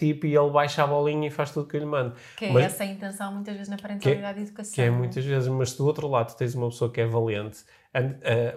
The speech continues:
Speaker 1: para começar tu não consegues antever muito bem qual vai ser a resposta.
Speaker 2: Pois.
Speaker 1: Porque a resposta vai ser um pouco mais inteligente, vai
Speaker 2: Uhum.
Speaker 1: ser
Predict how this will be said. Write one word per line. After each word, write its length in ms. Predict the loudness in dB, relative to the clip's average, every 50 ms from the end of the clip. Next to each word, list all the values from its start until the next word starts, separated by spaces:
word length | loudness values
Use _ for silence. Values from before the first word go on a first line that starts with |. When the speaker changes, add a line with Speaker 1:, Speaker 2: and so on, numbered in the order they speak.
| -2 0
Speaker 1:
para 100 | 0 0
começar 460 | 2 0 -2 -2 2 2 2 2 2 0
tu 80 | 0
não 140 | 0 0 0
consegues 440 | 0 -2 -2 0 0 0 0 -2 -2
antever 300 | -4 -4 -4 -6 -6 -4
muito 160 | -4 -4 -2 -2
bem 120 | -2 -2
qual 160 | 0 2 2
vai 80 | 2 2
ser 180 | 0 -2 -4 -4
a 40 |
resposta. 540 | -4 -8 -12 -2 0 2 2 2 0 -4 -6 -6
Speaker 2:
Pois. 140 | -8 -8 -14 -20 -20 -14 _
Speaker 1:
Porque 180 | -8 -2 0 0
a 40 | 0
resposta 400 | 0 -2 -2 -2 0 2 2 2
vai 120 | 2 2
ser 160 | 2 0 -2 -2
um 100 | -2 0
pouco 260 | 0 -2 -2 -2 -2 -2
mais 200 | -2 -2 -2 -2
inteligente, 580 | -4 -6 -6 -4 -4 0 0 2 0 0 0 0
vai 140 | 0 0
Speaker 2:
Uhum. 60 | 0 2
Speaker 1:
ser 100 | 0